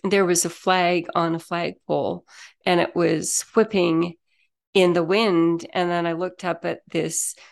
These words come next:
kind of warehouse that they were meeting inside, and there was a window there, and it was reflecting the flag. And it was actually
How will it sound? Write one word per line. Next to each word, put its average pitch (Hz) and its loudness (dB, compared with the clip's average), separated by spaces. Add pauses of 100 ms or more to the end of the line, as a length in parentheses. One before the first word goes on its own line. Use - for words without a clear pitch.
(140)
kind 180 4
of 147 2
warehouse 165 2
that 165 -4
they 175 0
were 156 -2
meeting 175 2
inside, 160 0
and 165 -4
there 165 -4
was 165 -6
a - -10
window 185 -2
there, 147 -6 (340)
and 196 2
it - 2
was 185 0
reflecting 175 0 (600)
the 175 2
flag. - -2 (100)
And 185 4
it - -2
was 196 -4
actually 175 -2